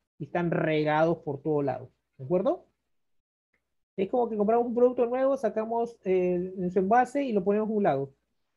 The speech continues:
Y después otro producto nuevo y otro al lado, y el otro por otro lado. Entonces queda lo útil por un lado y por otro lado lo que no sirve. Pero pues hasta que no lo egresemos o sacamos y botemos,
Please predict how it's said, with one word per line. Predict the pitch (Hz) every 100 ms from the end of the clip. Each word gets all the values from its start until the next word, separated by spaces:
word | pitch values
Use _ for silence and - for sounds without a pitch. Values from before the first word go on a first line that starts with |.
| _ -
Y | 170
después | 185 226
otro | 247 233
producto | 240 247
nuevo | 240 262
y | 254
otro | 214 214 208
al | 180
lado, | 143 147
y | 180
el |
otro | 208 226
por | 196
otro | 190 175
lado. | 147
Entonces | 143 190 208 196 _
queda | 208 214 220 - _ -
lo | 175
útil | 202 240 254
por | 220
un | 226
lado | 247 262 233
y |
por | 185 208
otro | 220
lado | 233 240
lo | 214 185
que |
no | 185
sirve. | 180 139 147 - _ _ _ _ _ _
Pero | 175 175 170 185
pues | 165 147
hasta | 143 175
que | 196
no | 208
lo | 226 233 - -
egresemos | 185 190 185 240 208 208 - -
o | 165
sacamos | 180 185 202 196 202 -
y | 165
botemos, | 175 214 208 254